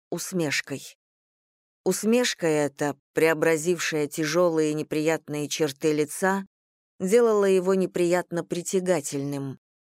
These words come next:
Почувствовав упадок сил, Самоварова крикнула караулившему за дверью Василию: «Увести!» «Зачем же всякий раз так надрываться?»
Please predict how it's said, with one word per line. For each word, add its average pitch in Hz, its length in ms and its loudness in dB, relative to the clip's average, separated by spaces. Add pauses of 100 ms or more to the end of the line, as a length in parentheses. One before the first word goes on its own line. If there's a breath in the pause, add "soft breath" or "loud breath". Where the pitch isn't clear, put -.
(580)
Почувствовав 208 680 0
упадок 190 440 0
сил, 240 380 0 (380)
Самоварова 208 640 2
крикнула 180 480 0
караулившему 170 760 0
за 165 160 0
дверью 160 400 0
Василию: 147 760 0 (460)
«Увести!» 196 680 4 (760)
«Зачем 156 760 0
же 196 160 0
всякий 180 440 -2
раз 170 300 0
так 160 240 -2
надрываться?» 156 960 -2